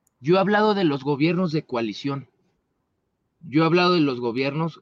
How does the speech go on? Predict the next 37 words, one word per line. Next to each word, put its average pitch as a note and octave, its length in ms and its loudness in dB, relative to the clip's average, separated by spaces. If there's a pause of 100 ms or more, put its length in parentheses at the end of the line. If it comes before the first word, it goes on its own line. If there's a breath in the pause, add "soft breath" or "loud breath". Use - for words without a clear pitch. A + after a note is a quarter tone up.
y B2 140 -6
cuando A#2+ 320 -2
fui F3+ 180 -2
gobernador C3+ 540 0
de C3+ 100 -4
Chiapas, C3 560 -8 (380 soft breath)
y G#2+ 160 -6 (500)
usted A2 320 -4
lo D3+ 140 2
puede C#3+ 240 -2
verificar B2 680 -6
que A#2 140 -8
gané A2+ 300 -10
con C3 200 -6
el G#2+ 120 -8
setenta C3+ 500 -8
por A2 200 -12
ciento B2 380 -8
de A#2 80 -2
la G#2+ 100 -4
intención G2+ 520 -8
de B2 60 -6
voto, A#2 420 -6 (380 soft breath)
invité C#3 500 -2
a E3 60 -4
participar C3+ 880 -6 (680)
a B2 120 -4
militantes C3 680 -4
de D3 80 -2
diferentes A#2+ 580 -8
partidos A#2+ 400 -6
políticos. C#3+ 600 -8 (320 soft breath)
Mi C3+ 160 -2
secretario D3+ 680 0
del C3+ 200 -4
Medio C#3+ 280 -2
Ambiente, C#3 560 -4